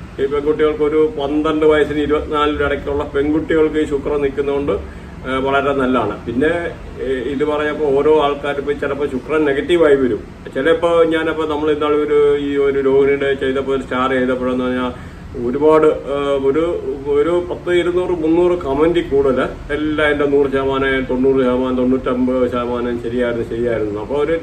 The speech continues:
രണ്ട് പേര്, മൂന്ന് പേര് കൊള്ളത്തില്ല എന്ന് പറഞ്ഞു. മീൻസ് എനിക്ക് എന്താ, എനിക്ക് കഷ്ടപ്പാട്, കൊള്ളുകയല്ലെന്നല്ല, എനിക്ക് ഭയങ്കര കഷ്ടപ്പാട് കിട്ടും. അപ്പൊ അതെന്നാന്നറിയാം, നമ്മുടെ ഈ എല്ലാ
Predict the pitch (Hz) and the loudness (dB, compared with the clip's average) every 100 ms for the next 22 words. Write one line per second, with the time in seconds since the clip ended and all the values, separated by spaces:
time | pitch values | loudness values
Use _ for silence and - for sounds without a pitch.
0 | 143 143 170 180 170 151 151 135 139 156 | 0 2 0 0 0 0 0 0 0 2
1 | 131 120 127 - - - - - - - | 2 2 0 -4 -10 -18 -20 -18 -18 2
2 | 165 170 160 120 104 98 95 98 98 - | 4 4 2 0 0 -4 -6 -8 -10 -8
3 | 135 147 156 156 160 156 156 156 151 151 | -4 -2 0 0 2 2 4 4 4 0
4 | 151 - 160 160 143 123 135 175 175 147 | -2 -4 -4 -2 -2 0 0 2 4 2
5 | 139 147 147 135 143 131 135 135 123 - | 0 0 0 0 -2 -2 0 -2 -4 -8
6 | 127 127 123 113 113 110 143 143 156 160 | -6 -4 -2 -2 -2 -2 -2 -2 0 0
7 | 175 165 139 131 123 143 156 160 147 135 | 0 0 2 2 2 0 0 0 0 -2
8 | 143 151 | -2 -4